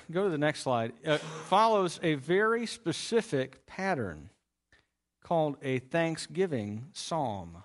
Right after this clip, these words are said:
And if you go to Psalms and you read some of the thanksgiving psalms, what you'll find is a very, very similar pattern.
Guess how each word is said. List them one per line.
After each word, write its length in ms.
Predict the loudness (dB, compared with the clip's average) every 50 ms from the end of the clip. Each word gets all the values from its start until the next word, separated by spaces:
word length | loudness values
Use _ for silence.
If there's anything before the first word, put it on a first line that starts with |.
| -20 _ _ _ _ _ _ _ _ _ _ _ _ _ _
And 120 | 2 2 2
if 120 | 2 0
you 80 | -4 0
go 200 | 2 2 2 2
to 80 | 2
Psalms 680 | 0 0 0 0 2 2 2 0 0 -2 -2 -4 -4 -2
and 180 | -2 0 2 2
you 160 | 2 0 0
read 600 | -2 -2 -2 0 0 0 0 0 -2 -4 -6 -10 -14 _ _ -20 _ _
some 260 | -4 0 0 2 4
of 240 | 4 2 2 0 -2
the 100 | -4 -4
thanksgiving 880 | -4 0 0 0 0 0 -2 -4 -6 -2 0 0 0 2 0 0 0
psalms, 760 | -2 -4 -4 0 0 2 2 0 0 -2 -4 -4 -6 -8 -4 -4
what 160 | -4 -4 -2
you'll 160 | -2 -2 -2
find 400 | -2 -2 -2 -2 -2 -2 -2 -2
is 140 | -2 -2 -4
a 60 | -6
very, 360 | -6 -2 0 0 0 0 -2 -2
very 280 | -2 -2 -2 -2 -2
similar 540 | -4 -6 -6 -4 -4 -4 -2 -2 -4 -4 -6
pattern. 500 | -8 -6 -6 -4 -4 -4 -4 -6 -10